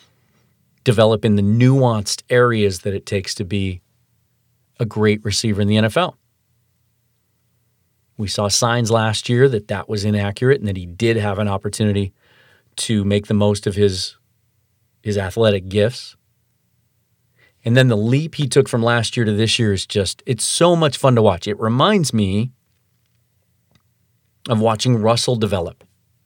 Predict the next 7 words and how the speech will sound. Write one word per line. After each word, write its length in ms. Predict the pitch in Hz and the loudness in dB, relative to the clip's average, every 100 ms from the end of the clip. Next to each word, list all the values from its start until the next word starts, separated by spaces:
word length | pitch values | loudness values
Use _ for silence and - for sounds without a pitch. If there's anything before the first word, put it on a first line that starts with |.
| _ _ _ _ _ _ _ _ _ _ _ _ _ _ _ _ _ _ _ _ _ _ _ _ | _ _ _ _ _ _ _ _ _ _ _ _ _ _ _ _ _ _ _ _ _ _ _ _
where 140 | 131 123 | 0 0
it 60 | |
kinda 220 | - 165 | 0 -2
happens 400 | 151 143 127 120 | 2 0 2 0
in 140 | 117 107 | 2 0
three 440 | - - 117 117 | -2 -6 -2 -2
phases. 720 | 110 110 98 85 - - - | 0 2 2 -2 -12 -16 -20